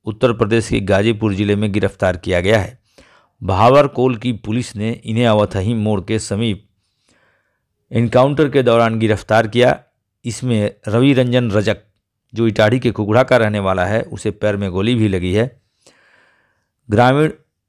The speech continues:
एसपी ओमवीर सिंह के अनुसार, गिरफ्तार लोगों में हरेंद्र कुमार सिंह,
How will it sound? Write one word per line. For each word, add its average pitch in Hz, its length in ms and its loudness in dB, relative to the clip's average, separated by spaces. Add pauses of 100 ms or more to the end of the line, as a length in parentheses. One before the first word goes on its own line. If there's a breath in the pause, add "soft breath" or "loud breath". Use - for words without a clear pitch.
(240)
एसपी 131 360 0
ओमवीर 127 400 2
सिंह 113 240 -4
के 117 120 0
अनुसार, 113 420 2
गिरफ्तार 107 520 -2
लोगों 95 240 -4
में 107 140 -4
हरेंद्र 107 440 -2
कुमार 120 320 0
सिंह, 135 320 -6